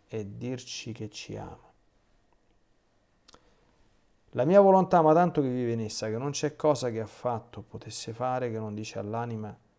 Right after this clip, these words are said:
"Facciamolo insieme", affinché possa dire: "Ciò che ho fatto io per amore suo, lei lo ha fatto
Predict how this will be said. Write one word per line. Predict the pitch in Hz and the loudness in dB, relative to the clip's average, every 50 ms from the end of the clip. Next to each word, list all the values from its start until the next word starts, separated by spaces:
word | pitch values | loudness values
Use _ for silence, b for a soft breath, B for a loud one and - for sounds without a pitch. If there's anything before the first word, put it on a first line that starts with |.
| _ _ _ _ _ _ _ _ _ _ | _ _ _ _ _ _ _ _ _ _
"Facciamolo | _ - 190 - - 208 202 190 165 147 | _ -10 -8 -4 -2 0 2 2 2 2
insieme", | 135 120 - - - 110 107 - - 117 - _ _ _ _ _ _ _ _ _ _ _ _ _ _ _ _ _ _ _ _ _ _ _ _ _ _ _ _ _ _ _ _ _ _ _ | 0 -2 -4 -6 -6 -8 -10 -10 -12 -18 -20 _ _ _ _ _ _ _ _ _ _ _ _ _ _ _ _ _ _ _ _ _ _ _ _ _ _ _ _ _ _ _ _ _ _ _
affinché | - - - - 123 113 131 123 | -16 -14 -10 -10 -6 -4 -4 -2
possa | 123 120 113 - 120 | -2 -2 -2 -2 -4
dire: | 117 117 117 110 110 107 - - _ _ _ _ _ _ _ _ | -4 -4 -4 -4 -4 -6 -8 -12 _ _ _ _ _ _ _ _
"Ciò | - - - 135 120 | -10 -2 -2 -2 0
che | - 143 | 2 2
ho | 135 | 0
fatto | - - - 160 151 - - - - 123 - - - | 2 4 4 4 4 4 -2 -4 -4 -4 -4 -4 -6
io | - 175 180 175 151 131 117 104 98 - - - _ _ _ _ - | -2 0 0 2 2 0 0 -2 -4 -6 -8 -12 _ _ _ _ -10
per | - 113 113 107 | -6 -4 -2 -2
amore | 107 113 120 120 120 139 147 | -2 -2 -2 0 0 0 0
suo, | - - - 101 92 87 92 101 113 - _ _ _ _ _ _ _ _ _ _ _ - | -2 -4 -8 -8 -8 -8 -8 -10 -12 -16 _ _ _ _ _ _ _ _ _ _ _ -14
lei | - 110 127 135 151 151 147 143 139 | -10 -6 -2 0 2 2 2 2 2
lo | 143 147 | 0 0
ha | 147 | -2
fatto | 143 - - - 110 101 95 _ _ _ - - - - | -2 -8 -14 -12 -12 -12 -12 _ _ _ -20 -20 -20 -20